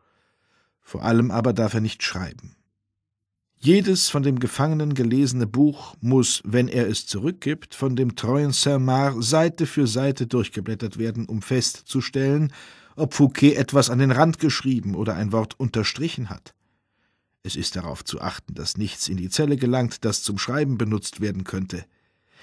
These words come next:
Seine Majestät sorgt für die Kleidung des Gefangenen, die ihm jeweils zum Jahreszeitenwechsel nach Pinerolo geschickt wird.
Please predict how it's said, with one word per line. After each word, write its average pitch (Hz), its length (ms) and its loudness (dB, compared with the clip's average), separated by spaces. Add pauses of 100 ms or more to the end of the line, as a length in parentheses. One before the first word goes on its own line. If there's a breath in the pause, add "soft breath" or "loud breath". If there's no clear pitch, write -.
(320 loud breath)
Seine 160 240 8
Majestät 165 640 6
sorgt 135 400 0
für 143 100 0
die 123 120 -2
Kleidung 117 460 4
des 98 180 -4
Gefangenen, 107 680 -4
die 117 260 0
ihm 113 120 0
jeweils 120 540 0
zum 113 180 -4
Jahreszeitenwechsel 120 1300 -2
nach 120 300 -2
Pinerolo 127 520 2
geschickt - 460 -6
wird. - 320 -16